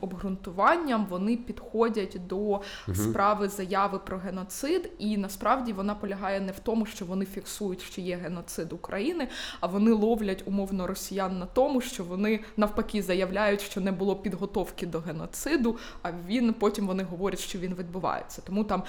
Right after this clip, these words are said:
Speaker 2: Мгм.
Speaker 1: дуже дійсно складна юридична конструкція, в яку вдаватись не будемо, але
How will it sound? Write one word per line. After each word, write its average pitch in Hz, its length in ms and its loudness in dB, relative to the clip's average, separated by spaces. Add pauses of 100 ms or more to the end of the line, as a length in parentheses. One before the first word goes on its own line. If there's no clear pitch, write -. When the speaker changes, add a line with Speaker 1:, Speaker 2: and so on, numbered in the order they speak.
(140)
Speaker 2:
Мгм. 110 120 4
Speaker 1:
дуже 233 220 2
дійсно 214 300 0
складна 214 380 2
юридична 202 560 -2
конструкція, 214 640 0
в - 20 -6
яку 196 200 -4
вдаватись 214 580 2
не 202 80 -2
будемо, 262 480 2
але 220 200 2